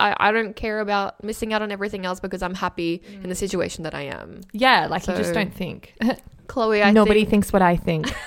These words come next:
Speaker 1: <laughs> Chloe, I think you might be in the wrong relationship
Speaker 2: Yeah,
Speaker 1: then.
Speaker 2: hundred percent. But you know what's funny? I would say the same thing of, as her in my last relationship with m-,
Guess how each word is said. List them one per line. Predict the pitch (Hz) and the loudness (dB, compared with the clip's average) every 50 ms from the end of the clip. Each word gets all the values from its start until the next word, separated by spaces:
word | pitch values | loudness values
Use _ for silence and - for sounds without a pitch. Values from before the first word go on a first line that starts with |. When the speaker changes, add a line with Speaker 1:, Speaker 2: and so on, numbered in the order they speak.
| - | 0
Speaker 1:
<laughs> | - - - - - 285 285 - - 415 - - - - - - _ | 0 0 0 2 0 0 0 2 2 2 2 2 -2 -10 -14 -18 _
Chloe, | - - 220 220 214 214 | -10 -4 -2 -2 0 0
I | 208 208 | -2 -4
think | - 220 226 226 | -6 -10 -10 -10
you | - 233 | -10 -8
might | 226 240 240 - | -8 -8 -6 -6
be | 233 233 | -6 -8
in | 226 | -8
the | 226 220 | -8 -10
wrong | 202 190 165 170 170 180 190 190 | -10 -8 -8 -8 -8 -6 -6 -4
relationship | 190 185 175 175 175 156 - 190 190 - 180 175 170 170 | -4 -4 -2 -2 -2 -2 -2 -2 -4 -6 -6 -6 -4 -4
Speaker 2:
Yeah, | 180 180 175 - 87 - - - | -4 -4 -4 -4 -4 -6 -8 -6
Speaker 1:
then. | - - 85 - - - - 185 | -6 -4 -4 -4 -4 -6 -6 -6
Speaker 2:
hundred | 202 196 190 190 196 | -6 -8 -8 -8 -8
percent. | 208 - - - - 87 85 - - - - - - - - - | -10 -10 -10 -10 -10 -8 -8 -10 -12 -16 -20 -20 -20 -20 -2 2
But | 254 262 254 - | 2 2 2 0
you | 247 254 | -2 -2
know | 262 269 | 0 0
what's | 285 330 339 - | 0 0 -2 -4
funny? | - 240 220 220 208 185 | -4 -2 -2 0 0 2
I | - 180 190 | 4 4 4
would | 214 240 220 | 4 2 0
say | - - 220 208 | 0 0 0 2
the | 202 196 | 2 0
same | 180 - 190 180 180 180 | -2 -2 -2 -2 -2 -2
thing | - 190 175 170 | -4 -4 -4 -4
of, | 165 - - - - | -6 -8 -12 -10 -6
as | - 175 165 - | -6 -6 -6 -6
her | - - 165 165 165 | -8 -6 -4 -4 -4
in | 160 151 | -4 -4
my | 139 135 147 | -6 -6 -4
last | 147 143 135 160 - - | -2 -2 -2 -4 -4 -6
relationship | 165 156 151 156 - 175 160 - - - - - - - | -6 -6 -6 -6 -6 -8 -8 -6 -4 -4 -4 -4 -4 -6
with | 170 165 - - - | -8 -8 -8 -10 -12
m-, | - 175 | -10 -12